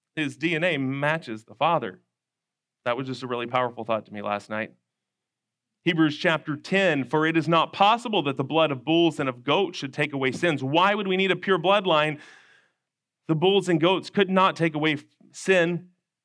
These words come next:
"Wherefore, when he cometh into the world," that's Christ, "he saith, 'Sacrifice and offerings thou wouldest not, but a body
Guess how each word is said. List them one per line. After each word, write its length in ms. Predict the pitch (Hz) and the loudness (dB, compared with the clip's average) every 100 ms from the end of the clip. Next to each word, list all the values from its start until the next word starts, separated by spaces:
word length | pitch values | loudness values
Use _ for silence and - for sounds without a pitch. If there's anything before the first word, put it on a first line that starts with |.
| _ _ _ - | _ _ _ 0
"Wherefore, 520 | 165 180 175 180 190 | 2 2 0 0 2
when 160 | 185 160 | 2 0
he 180 | 156 233 | 0 -2
cometh 380 | 202 180 160 165 | 0 0 0 0
into 160 | 147 | 0
the 80 | 147 | -2
world," 320 | 135 143 175 | 0 2 2
that's 240 | 143 131 - | 0 -2 -4
Christ, 540 | - 180 127 147 - | 0 0 0 -6 -6
"he 120 | 185 | -6
saith, 380 | 180 190 196 180 | -2 0 0 -2
'Sacrifice 720 | - 208 214 214 208 196 190 | -2 -2 0 0 2 0 0
and 100 | 190 | 0
offerings 640 | 180 202 185 175 165 160 - | 2 2 0 -2 -2 -4 0
thou 220 | 151 151 | 0 2
wouldest 360 | 156 170 160 | 0 -2 -2
not, 440 | 185 185 180 160 131 | 0 2 2 -2 0
but 180 | 170 175 | 2 4
a 80 | |
body 680 | 165 143 196 190 151 139 131 | 2 2 2 2 0 -2 -6